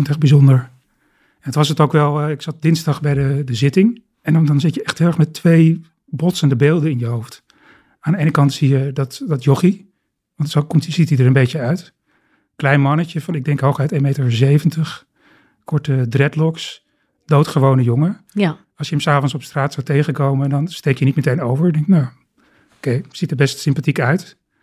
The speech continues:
Speaker 1: Ik zag hem daar zo zitten in de rechtszaal en ik dacht, het is net een jongen die, eh, die bij de rector moet komen of zo. Maar dan nu waren het een paar, eh, rechters.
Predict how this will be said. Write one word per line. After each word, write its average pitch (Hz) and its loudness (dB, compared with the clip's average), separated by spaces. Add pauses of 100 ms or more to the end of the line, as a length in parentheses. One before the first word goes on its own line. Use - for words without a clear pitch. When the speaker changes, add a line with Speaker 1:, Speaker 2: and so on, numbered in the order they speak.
(460)
Speaker 1:
Ik 139 -12
zag 151 0
hem 151 4
daar 143 4
zo 135 -2
zitten 160 2
in 147 2
de 131 -2
rechtszaal 143 -4
en 127 -2
ik 127 -4
dacht, 135 -2
het 151 -8
is 127 -8
net 147 2
een 143 2
jongen 147 4
die, 135 2
eh, 135 0 (500)
die - -6
bij 131 -2
de 127 4
rector 131 -2
moet 160 0
komen 180 0
of 175 -6
zo. 196 -2 (380)
Maar 151 0
dan 131 4
nu 123 4
waren 123 2
het 123 0
een 139 -4
paar, 131 0
eh, 127 2
rechters. - -2